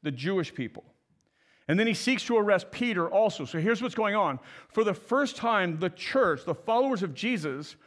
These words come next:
are being persecuted by government oppression, right? This is separate from religion.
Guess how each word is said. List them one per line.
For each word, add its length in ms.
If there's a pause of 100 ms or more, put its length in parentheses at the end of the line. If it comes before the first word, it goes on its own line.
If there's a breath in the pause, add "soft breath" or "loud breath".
(300 soft breath)
are 100
being 260
persecuted 800
by 160
government 600
oppression, 580 (180)
right? 240
This 200
is 100
separate 580
from 140
religion. 460